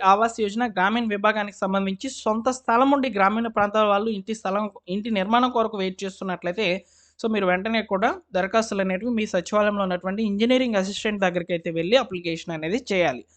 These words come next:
వారికి మాత్రమే అవకాశం అయితే ఉందన్నమాట. వారి ద్వారానే మీరు అప్లికేషన్ అనేది చేసుకోవాలన్నమాట.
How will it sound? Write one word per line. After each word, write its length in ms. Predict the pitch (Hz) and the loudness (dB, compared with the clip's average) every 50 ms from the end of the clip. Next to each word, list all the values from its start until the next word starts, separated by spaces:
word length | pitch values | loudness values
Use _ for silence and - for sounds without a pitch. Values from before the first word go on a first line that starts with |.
| _ _ _ _ - | _ _ _ _ 4
వారికి 340 | 175 185 202 226 226 226 208 | 6 8 8 6 4 2 -2
మాత్రమే 460 | 202 185 180 - - 185 185 214 220 | 0 0 0 -2 -2 -4 -2 0 2
అవకాశం 420 | 190 180 180 - 180 170 - 175 | 2 2 2 0 -2 -2 -2 -2
అయితే 160 | 170 160 - 160 | -4 -4 -4 -4
ఉందన్నమాట. 360 | 160 160 160 160 156 156 - 202 | -4 -4 -4 -4 -4 -4 -2 2
వారి 240 | 185 180 175 175 170 | 4 4 4 4 4
ద్వారానే 320 | 175 170 170 175 170 196 | 4 4 6 4 4 2
మీరు 220 | 185 170 165 175 175 | -2 -2 -2 0 -2
అప్లికేషన్ 560 | 165 156 - 160 160 165 160 151 - - 151 | -2 -2 -6 -8 -8 -8 -8 -8 -10 -12 -14
అనేది 220 | 147 143 160 208 220 | -14 -14 -14 -12 -8
చేసుకోవాలన్నమాట. 720 | - 180 160 - _ - 143 131 131 127 127 123 117 - | -6 -6 -6 -6 _ -6 -4 -4 -6 -6 -10 -10 -12 -14